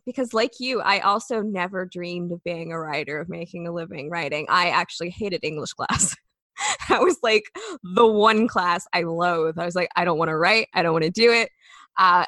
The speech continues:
but probably because I was writing about things that I didn't care about. Uh, and that's one of the things I love about doing what I do, right? I get to help people, uh, by writing about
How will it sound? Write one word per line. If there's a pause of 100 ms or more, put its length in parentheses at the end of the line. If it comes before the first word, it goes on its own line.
but
probably
because
I
was
writing
about
things
that
I
didn't
care
about. (720)
Uh,
and
that's
one
of
the
things
I
love (120)
about (460)
doing
what
I
do, (100)
right? (140)
I
get
to
help
people, (480)
uh,
by
writing
about